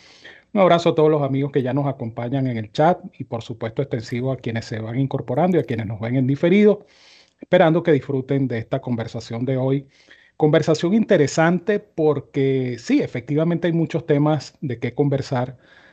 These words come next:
hay muchos temas de qué hablar y, por supuesto, esto incluye la opinión de todos ustedes. Eh, hay cuestionamientos, hay dudas, eh, hay preguntas, pues vamos a tratar de interactuar con todos ustedes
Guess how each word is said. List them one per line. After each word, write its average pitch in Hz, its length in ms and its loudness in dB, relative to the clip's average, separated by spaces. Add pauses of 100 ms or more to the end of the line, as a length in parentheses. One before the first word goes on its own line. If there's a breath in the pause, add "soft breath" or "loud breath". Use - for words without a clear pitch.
(180 soft breath)
hay 120 140 -6
muchos 127 320 -4
temas 139 360 2
de 127 140 -4
qué 127 120 -4
hablar 135 480 0 (180)
y, 131 580 -2
por 127 240 -6
supuesto, - 540 2
esto 147 320 4
incluye 156 440 2
la 110 100 -4
opinión 117 320 -4
de 139 100 -2
todos 127 260 -4
ustedes. 120 500 -8 (560 loud breath)
Eh, 113 760 -4
hay 131 140 -2
cuestionamientos, 143 1120 2
hay 127 360 -4
dudas, 151 760 4
eh, 117 600 -8
hay 139 140 0
preguntas, 143 720 0
pues 113 180 -8
vamos 151 280 -2
a 151 40 -6
tratar 120 340 -4
de 139 60 2
interactuar 127 540 -2
con 127 200 -6
todos 123 240 -2
ustedes 123 520 -4